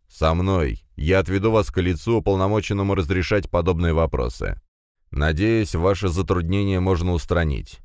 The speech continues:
«Ах да, конечно, уже иду». Чиновник пропустил его внутрь канцелярии.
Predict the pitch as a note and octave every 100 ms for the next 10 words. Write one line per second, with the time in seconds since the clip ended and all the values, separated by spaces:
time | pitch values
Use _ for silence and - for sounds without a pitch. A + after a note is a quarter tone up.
0 | - - F#2+ F2 B2+ B2+ A#2+ B2+ A#2 G#2+
1 | G#2+ G2 C#3+ C#3 B2 A#2+ - _ _ _
2 | _ _ _ - A#2 D#3 F3 D3 - -
3 | G#2 A2+ - D#3+ G2+ F2+ F#2+ D3 E2 E2+
4 | - D#2+ G#2 B2 A2+